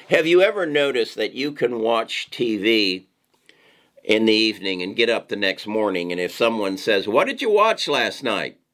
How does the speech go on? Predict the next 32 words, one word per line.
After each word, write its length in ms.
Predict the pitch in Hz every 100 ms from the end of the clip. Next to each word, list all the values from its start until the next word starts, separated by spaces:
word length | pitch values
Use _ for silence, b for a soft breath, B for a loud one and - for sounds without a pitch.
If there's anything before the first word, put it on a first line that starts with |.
| _ _ _ _ 98
"Uh, 1120 | 90 85 80 78 78 76 76 76 73 73 71
I 160 | 76 101
don't 180 | 185 175
know." 280 | 101 147 _ _ _ _ _ _ B B B
But 200 | 127 143
if 240 | 151 135
you, 260 | 135 139 127
on 140 | 123
the 120 | 120
other 280 | 127 185 185
hand, 400 | 135 110 101 104 - b b b b b
sought 460 | - - 143 131
out 380 | 110 127 113 104 -
a 320 | 107 101 92
YouTube 420 | 120 165 175 113
channel 540 | - 110 90 85 85 - -
and 200 | 117 113
you 180 | 120 110
learned 400 | 120 170 220 190
something, 680 | 151 113 95 90 80 73 -
something 460 | - 139 185 202 175
of 140 | 123
value, 500 | 110 110 107 82 69
something 420 | - 143 185 185
that 140 | 147 -
could 200 | 92 -
change 500 | - 147 147 147 127
your 180 | 135
life, 640 | 120 117 101 76 58 - - _ _ _ _
just 220 | 175 180
like 240 | 156 135
this. 420 | 147 123 78 -